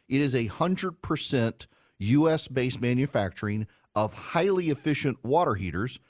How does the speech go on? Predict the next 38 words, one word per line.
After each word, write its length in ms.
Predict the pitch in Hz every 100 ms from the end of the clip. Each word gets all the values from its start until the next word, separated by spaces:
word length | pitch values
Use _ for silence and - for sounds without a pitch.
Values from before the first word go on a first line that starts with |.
| _ _ -
that 220 | 120 117
the 80 | 117
Department 580 | 110 - 175 170 156 -
of 260 | 123 127 113
Energy 540 | 165 214 131 110 113 113
wants 380 | 113 127 151 -
to 180 | - 127
get 180 | 135 131
rid 220 | 123 202
of 520 | 90 80 156 - - _ _ _ _ _ - _ -
because 880 | 135 131 151 143 147 139 120 - -
they 260 | 131 110 139
think 240 | 160 170
they 120 | 156 147
can 160 | 151
get 180 | 139 147
one 340 | 117 135 180
percent 480 | 160 - 143 - 165
more 340 | 143 147 156 -
efficient 760 | 131 - 160 143 - 117 117 - _ -
water 240 | 175 139
heaters. 420 | 110 78 82 - _ _ _ _
The 240 | 123 120 143
Looper 320 | 165 214 196
Bright 340 | 147 175 175
case 300 | - 117 117
was 140 | 131 131
argued 340 | 143 131 131
in 80 | 127
the 80 | 120
Supreme 300 | - 139 131
Court 160 | 151
today. 220 | 113 101
The, 180 | 92 113
the 320 | 113 117 117
Department 440 | 113 117 165 165 147
of 100 | 127
Energy 500 | 139 123 107 113